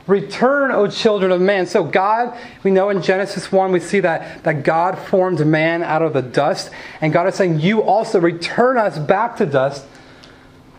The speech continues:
For a thousand years in your sight are but as yesterday when it is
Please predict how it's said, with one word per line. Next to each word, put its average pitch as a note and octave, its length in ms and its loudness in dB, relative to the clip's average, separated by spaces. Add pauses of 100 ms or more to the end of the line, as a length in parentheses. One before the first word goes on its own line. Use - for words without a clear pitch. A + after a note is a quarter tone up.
(140)
For B3 180 4
a A#3 60 -2
thousand D4 580 2
years C4+ 320 0
in G#3+ 160 2
your B3 240 2
sight F#3 500 0
are G3+ 100 2
but G3+ 380 -2 (440)
as E3+ 300 2
yesterday F3+ 560 2
when F3 220 2
it F#3 80 2
is E3 180 0